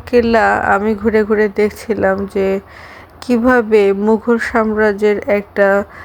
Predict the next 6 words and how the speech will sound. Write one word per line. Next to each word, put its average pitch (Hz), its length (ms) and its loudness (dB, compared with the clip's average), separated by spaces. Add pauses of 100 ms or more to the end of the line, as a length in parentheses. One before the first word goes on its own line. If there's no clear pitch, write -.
(240)
দুর্গ 214 640 2 (260)
এভাবে 208 460 0
অপরিত্যক্ত 208 960 0
অবস্থায় 208 600 -2
পড়ে 202 240 4
আছে। 190 380 -2